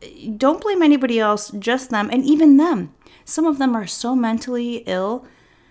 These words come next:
Nah, I hate th-, remember, I hate that, and here I am saying it over and over.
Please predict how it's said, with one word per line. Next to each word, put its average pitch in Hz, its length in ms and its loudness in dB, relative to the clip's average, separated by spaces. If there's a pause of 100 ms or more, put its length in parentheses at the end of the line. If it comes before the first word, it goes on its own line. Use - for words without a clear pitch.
(640)
Nah, 170 420 -6
I 165 60 -8
hate 165 300 -8
th-, - 80 -18
remember, 180 420 -2
I 233 60 0
hate 202 260 -6
that, 302 160 -2
and 185 100 -6
here 170 320 -8
I 208 60 -4
am 254 280 -2
saying 220 300 -8
it 214 80 -8
over 175 240 -4
and 254 80 -2
over. 226 420 -4